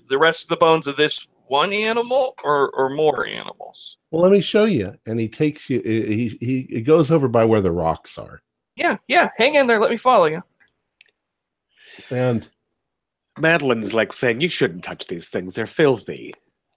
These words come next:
Speaker 1: It looks like it's been picked clean a long time now.
Speaker 2: There's, uh, there's at least four or five animals there.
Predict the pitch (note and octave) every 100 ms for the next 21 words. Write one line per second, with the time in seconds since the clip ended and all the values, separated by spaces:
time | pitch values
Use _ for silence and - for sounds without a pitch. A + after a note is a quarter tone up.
0 | _ _ _ - _ _ _ _ _ _
1 | _ _ - _ _ _ _ _ _ _
2 | - - D4+ - G#3+ F3+ - G3 - _
3 | A#3+ A3+ - G3 B3+ - C3+ G#3 G3+ A#3
4 | F#3 C3+ - _ _ _ - _ _ _
5 | _ _ B2 C#3+ C#3+ C3+ - A#2+ A2+ G#2+
6 | G#2+ _ _ _ - D#3+ D#3 D#3 - F3+
7 | A3+ - - D3+ D#3 F3 - G2+ - -
8 | A2 A2+ F#2+ G2+ - - G#2 A2+ F#2+ F2+
9 | F#2 G2 - - G2 F2+ F2 F2+